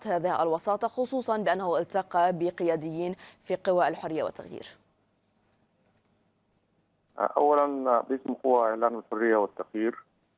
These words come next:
Speaker 2: آه، نرحب بزيارة رئيس دولة أثيوبيا الشقيقة أبي أحمد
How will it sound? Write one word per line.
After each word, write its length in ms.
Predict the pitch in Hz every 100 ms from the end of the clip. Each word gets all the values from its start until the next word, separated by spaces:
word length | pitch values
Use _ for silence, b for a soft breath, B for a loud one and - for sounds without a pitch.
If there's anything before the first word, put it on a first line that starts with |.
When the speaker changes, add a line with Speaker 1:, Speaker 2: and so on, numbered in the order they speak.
| _ _ _ -
Speaker 2:
آه، 140 | 98
نرحب 420 | 104 120 - 110
بزيارة 420 | 107 101 104 101 - _ -
رئيس 200 | 98 101 -
دولة 260 | 104 98 - _
أثيوبيا 680 | - 101 - 113 104 101 92 -
الشقيقة 680 | - - 110 101 - 110 - _ _ _ _ 117
أبي 340 | 104 101 101
أحمد 280 | 101 110